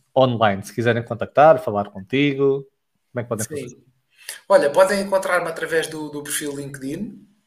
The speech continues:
Speaker 2: ou através do, do Facebook, ah, na minha página profissional, Simão Gama,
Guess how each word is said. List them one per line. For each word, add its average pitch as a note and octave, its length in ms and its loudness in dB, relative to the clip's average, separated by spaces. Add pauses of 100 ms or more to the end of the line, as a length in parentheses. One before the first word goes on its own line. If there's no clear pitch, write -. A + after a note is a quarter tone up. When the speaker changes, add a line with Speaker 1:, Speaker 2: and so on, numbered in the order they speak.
(180)
Speaker 2:
ou D3 200 2
através C#3 540 4
do, C3 380 -4
do B2+ 120 -14
Facebook, C#3+ 680 -6 (760)
ah, C3 520 2
na C3 80 -2
minha C3+ 180 -4
página C3+ 320 0
profissional, C3 580 0
Simão C#3 300 0
Gama, G3 480 2